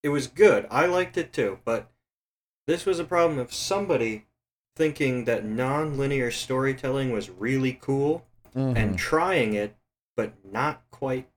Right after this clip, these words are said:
Speaker 1: getting it.
Speaker 2: Yeah,
Speaker 1: If,
Speaker 2: I
Speaker 1: if they had just told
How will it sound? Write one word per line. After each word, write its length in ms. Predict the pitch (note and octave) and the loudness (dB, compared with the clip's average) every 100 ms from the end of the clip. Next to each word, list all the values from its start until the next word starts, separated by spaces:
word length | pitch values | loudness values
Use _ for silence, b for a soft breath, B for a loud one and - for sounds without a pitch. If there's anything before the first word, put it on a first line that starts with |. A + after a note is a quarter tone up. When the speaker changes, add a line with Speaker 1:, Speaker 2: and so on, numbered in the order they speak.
| _ | _
Speaker 1:
getting 320 | A#2+ A#2 G2 | -2 -2 -4
it. 120 | F#2 - _ _ _ _ _ _ _ _ _ _ _ - - - | -12 -20 _ _ _ _ _ _ _ _ _ _ _ -20 -16 -4
Speaker 2:
Yeah, 320 | C#3 C#3+ A2+ | 0 2 0
Speaker 1:
If, 200 | B2 - | -4 -4
Speaker 2:
I 140 | B2 C3+ | -2 0
Speaker 1:
if 220 | C3+ C3+ | 0 0
they 200 | D3 C#3 | 0 2
had 180 | C3 C3 | 0 -2
just 240 | D#3 D#3 - | -2 -4 -4
told 380 | F3+ F#3 F#3+ | 0 0 0